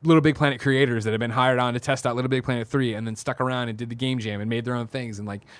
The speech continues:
that is more real than ever with Dreams, especially as,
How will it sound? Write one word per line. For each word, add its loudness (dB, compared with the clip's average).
that 6
is 0
more 6
real 6
than 0
ever 2
with -2
Dreams, -4
especially -4
as, -4